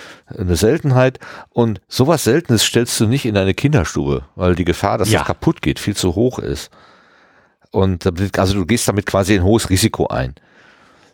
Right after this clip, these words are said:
Speaker 1: Und wenn die, ähm, einigermaßen ernst, also wenn die Le-, ernsten Leute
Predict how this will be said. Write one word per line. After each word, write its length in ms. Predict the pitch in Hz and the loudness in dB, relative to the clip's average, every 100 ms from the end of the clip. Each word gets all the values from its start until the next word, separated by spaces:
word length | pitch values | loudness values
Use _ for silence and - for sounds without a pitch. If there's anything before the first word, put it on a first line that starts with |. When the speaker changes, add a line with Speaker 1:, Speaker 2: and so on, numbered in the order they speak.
| _ _ | _ _
Speaker 1:
Und 200 | 92 82 | -4 0
wenn 180 | 107 113 | 0 0
die, 400 | 101 104 101 - _ _ _ _ _ _ | 0 2 2 -2 _ _ _ _ _ _
ähm, 460 | 92 90 85 85 80 _ _ - _ | 2 2 2 -2 -6 _ _ -20 _
einigermaßen 840 | - 90 131 143 113 107 117 120 110 | -2 0 2 0 2 2 0 -4 -2
ernst, 300 | 80 127 - | -2 -2 -4
also 140 | 80 | -2
wenn 80 | 90 | -2
die 80 | 82 | 2
Le-, 160 | 80 - | 0 2
ernsten 420 | 113 175 - 151 | 0 0 -2 -2
Leute 560 | 107 92 107 90 76 | 2 2 2 2 -2